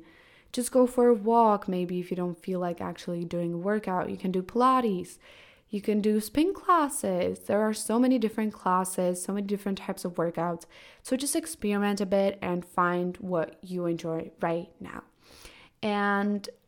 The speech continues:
as we said in the last episode, or one of the last episodes, I don't know if it was the last one or not, but I talked about why our routines change.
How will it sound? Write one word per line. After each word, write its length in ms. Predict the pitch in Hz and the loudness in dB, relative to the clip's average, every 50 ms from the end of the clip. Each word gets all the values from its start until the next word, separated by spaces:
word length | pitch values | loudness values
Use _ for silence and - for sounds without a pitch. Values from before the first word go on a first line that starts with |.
| _ _ - | _ _ -2
as 260 | 226 220 220 - - - | -2 0 0 -2 -6 -6
we 200 | - 226 277 277 | 0 0 2 2
said 380 | 269 - 190 180 180 180 - | 2 0 0 2 2 2 0
in 120 | - 185 180 | 0 -2 -2
the 80 | 180 | 0
last 320 | 175 180 175 180 185 - - | 0 0 0 0 -2 -4 -6
episode, 800 | 180 175 180 170 - - 175 170 170 170 170 170 170 175 175 - | -4 -4 -4 -8 -6 -4 -4 -2 0 0 0 0 0 -2 -4 -6
or 200 | - 175 170 170 | -6 -4 -4 -4
one 240 | 165 170 170 170 170 | -4 -4 -4 -4 -4
of 120 | 170 165 | -6 -6
the 80 | 170 170 | -6 -6
last 300 | 175 180 180 185 - - | -4 -4 -6 -6 -8 -10
episodes, 800 | 220 - 214 - - 226 226 233 233 240 247 262 254 254 - - | -12 -10 -10 -8 -6 -4 -4 -2 0 0 -2 -2 -4 -6 -8 -6
I 60 | 277 | -2
don't 120 | 262 262 254 | 0 2 4
know 100 | 269 262 | 4 2
if 160 | 254 262 - | 0 0 0
it 20 | |
was 160 | 262 254 254 254 | 0 0 0 0
the 80 | 277 | 0
last 340 | 269 254 247 269 269 - - | -2 0 0 -2 -4 -4 -2
one 140 | 285 269 269 | 0 0 2
or 80 | 277 | 2
not, 280 | 277 269 277 285 285 294 - - - - - - - - _ | 0 0 0 -2 -4 -6 -8 -12 -20 -20 -20 -20 -20 -10 _
but 180 | - 214 - - - | -2 -2 2 2 2
I 80 | 214 | 0
talked 260 | 208 - 208 196 196 | 2 2 0 0 0
about 300 | - 185 196 185 185 180 | 0 2 2 2 2 2
why 160 | 185 180 175 175 | 2 2 4 4
our 80 | 175 | 2
routines 460 | 170 175 170 - - 180 180 175 - | 0 -2 -4 -4 -2 -2 -2 -4 -6
change. 520 | - - - 175 170 180 185 208 220 - | -8 -6 -2 -2 0 0 -2 -2 -4 -8